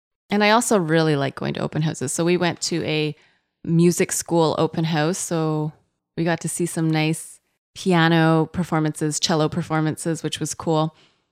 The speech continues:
We went to a local farms open house. So we got to check out their horses and their pigs and their sheep and their chickens. And, and we got to see other parts of the farm,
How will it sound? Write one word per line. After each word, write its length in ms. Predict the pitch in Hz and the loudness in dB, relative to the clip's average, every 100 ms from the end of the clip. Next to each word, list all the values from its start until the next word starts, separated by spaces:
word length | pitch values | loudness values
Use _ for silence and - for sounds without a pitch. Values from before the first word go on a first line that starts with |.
| _ - | _ -2
We 640 | 175 165 165 165 160 170 - _ _ _ - | 2 4 4 4 2 0 -4 _ _ _ 2
went 200 | 175 165 | 2 2
to 220 | - 175 | 2 0
a 380 | 165 160 156 147 - _ _ _ _ | 2 2 0 -4 -8 _ _ _ _
local 340 | 175 170 175 151 | -2 -2 0 -4
farms 560 | - 165 156 185 196 | 0 2 2 2 0
open 300 | - 202 220 | -2 0 0
house. 320 | 202 202 202 208 | 0 2 2 0
So 140 | 180 | -2
we 120 | 165 | 0
got 240 | 160 123 - | 0 -2 -2
to 160 | 151 | -4
check 260 | 135 175 - | -4 -6 -4
out 180 | 165 - | -4 -4
their 140 | - | -8
horses 640 | - 226 214 208 202 190 - | 0 2 2 2 2 2 -2
and 80 | |
their 120 | 98 - | -8 -4
pigs 600 | - 285 233 220 180 151 | 2 4 4 2 -2 -8
and 80 | |
their 140 | - - | -12 -6
sheep 420 | - 311 269 - - | 2 4 4 0 -6
and 180 | 113 117 | -4 -4
their 260 | - 190 - | -6 -8 -4
chickens. 680 | - 277 262 247 240 233 - | 0 2 2 2 2 0 -2
And, 600 | - 113 113 160 - - _ _ _ _ - | -2 -2 -4 -10 -12 -14 _ _ _ _ 0
and 160 | 185 | 4
we 80 | 220 | 4
got 140 | 214 | 4
to 80 | 220 | 2
see 140 | - 247 | 6 8
other 140 | 277 | 8
parts 380 | 285 175 - - | 6 0 0 -4
of 80 | 170 | -6
the 80 | |
farm, 480 | 160 147 151 151 151 | -2 0 2 2 0